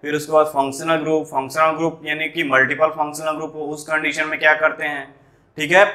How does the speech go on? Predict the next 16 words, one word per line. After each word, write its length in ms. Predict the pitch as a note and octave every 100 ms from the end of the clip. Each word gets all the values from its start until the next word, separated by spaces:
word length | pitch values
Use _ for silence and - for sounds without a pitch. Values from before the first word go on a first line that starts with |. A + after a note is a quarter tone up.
| -
फिर 140 | F#3 F#3
हमने 220 | F3+ F#3
ये 180 | F3 D3
भी 140 | E3+
बताया 340 | F#3 F3+ F3 E3
था 100 | E3+
कि 120 | E3+
अगर 240 | D#3 D#3+ E3
आईयूपीएसी 580 | D3 D#3 E3+ E3+ E3 E3+
naming 340 | E3 E3 E3
दिया 180 | D#3+ D#3+
हो 80 | E3
तो 100 | D#3+
उससे 240 | - D3
structure 420 | - C3 - D#3
कैसे 420 | D3+ C#3+ - G#3